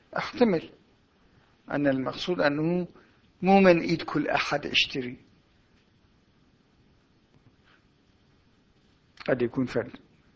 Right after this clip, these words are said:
واحد بايقها، آه، هذه الأرض، أرض السواد للمسلمين، إذا تشتري اشتري ممن كانت له ذمة، يعني ممن تكون ذمته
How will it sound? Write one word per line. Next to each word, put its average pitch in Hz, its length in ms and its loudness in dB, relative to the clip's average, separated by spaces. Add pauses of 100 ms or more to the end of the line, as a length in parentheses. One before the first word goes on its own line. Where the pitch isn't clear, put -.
(680)
واحد 131 320 0 (120)
بايقها، 160 580 2 (360)
آه، - 340 -14
هذه - 120 -20
الأرض، - 260 -12
أرض 64 220 -12
السواد 107 460 -10
للمسلمين، 139 680 -8 (3000)
إذا 123 240 -2
تشتري 190 680 -2
اشتري 220 640 -2 (1700)
ممن 190 680 6
كانت 196 600 10
له 185 320 6
ذمة، 170 520 8 (1600)
يعني 131 280 -2
ممن 143 320 2
تكون 147 380 0
ذمته 170 680 0